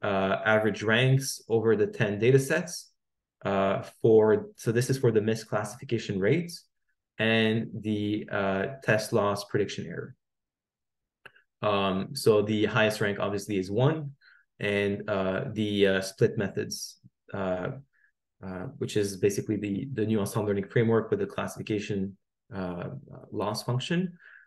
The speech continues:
achieves the, uh, best prediction error and test sample loss for, uh, on average,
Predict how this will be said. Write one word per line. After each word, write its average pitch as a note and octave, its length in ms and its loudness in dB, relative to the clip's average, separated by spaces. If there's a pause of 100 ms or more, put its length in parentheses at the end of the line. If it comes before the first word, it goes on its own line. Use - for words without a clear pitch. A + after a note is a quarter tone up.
(140)
achieves A#2+ 640 2
the, G#2 500 0
uh, F#2+ 220 -2
best G#2+ 340 2
prediction A2 360 2
error C3 340 4
and G#2 340 -4
test - 260 -6
sample G2 260 -4
loss F#2+ 440 -6 (380)
for, G2+ 500 6
uh, F2+ 320 -6
on G#2 120 -4
average, F#2+ 540 -4